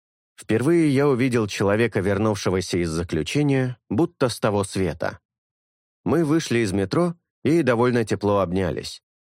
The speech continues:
Я, несмотря на оторопь, и вправду был рад его видеть. Моего школьного приятеля, поджигателя сараев и устроителя знаменитой гаражной распродажи две тысячи два,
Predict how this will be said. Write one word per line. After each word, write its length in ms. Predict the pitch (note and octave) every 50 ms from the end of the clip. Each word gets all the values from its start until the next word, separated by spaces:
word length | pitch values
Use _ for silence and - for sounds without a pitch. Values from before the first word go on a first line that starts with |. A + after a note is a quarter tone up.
| _ _ _ _ _ _ _ _ _ _ -
Я, 320 | - E2 C3 E3+ D4 D4 - -
несмотря 560 | A2 G2+ F#2 - G2 F#2+ F2+ - G2+ G#2+ F#2+
на 140 | E2+ E2+ G2
оторопь, 460 | C#3 E3 D#3+ - F#2+ D#2 C2+ - - - _ _ _ _ _ -
и 160 | G2+ G#2+ A2
вправду 480 | G#2+ - - G#2 A2 C3+ C3 B2+ B2
был 260 | G#2+ G#2+ A#2 A2 G#2 G2+
рад 240 | G#2 A2 A2+ G#2+
его 240 | G2+ F#2+ G2 G2+ A2
видеть. 500 | G#2+ G#2+ C3 B2 F2 D#2 D2+ - - - - _ _ _ _ _ _ _ _
Моего 340 | - E2+ G#2 C3+ C#3+ D#3 E3+
школьного 520 | D#3 - - D3+ D#3 D3+ C#3 C3+ A#2 A#2+ -
приятеля, 720 | - B2 A#2+ C3 D#3 C#3+ A2 - E2 C#2 C2+ B1 - - _ _ _ _ _ _
поджигателя 680 | - G2 F2 F#2 A2+ A2 A2 A2+ G#2+ G2+ - G#2 F#2 F2
сараев 640 | E2+ - F2 F2+ A#2+ C#3 D3+ C#3 B2+ G#2+ - - _
и 100 | G#2+ B2
устроителя 680 | D3 - - - D#3 E3 F3+ F#3 - E3+ D3+ D3+ C3+
знаменитой 560 | G#2+ A#2+ B2+ B2 C3+ D#3 F3+ F#3 F3 E3+ D3
гаражной 480 | A2+ G#2+ B2 A#2+ C3+ C#3 A#2+ A#2 A#2+ A2+
распродажи 600 | A2 G#2+ - - - G#2 G#2+ B2+ D3 C#3+ B2 B2
две 160 | G#2 G#2 G#2+
тысячи 440 | - - A#2 - A#2+ G#2 - - A2+
два, 340 | F#2+ G#2+ B2 C3+ F2+ -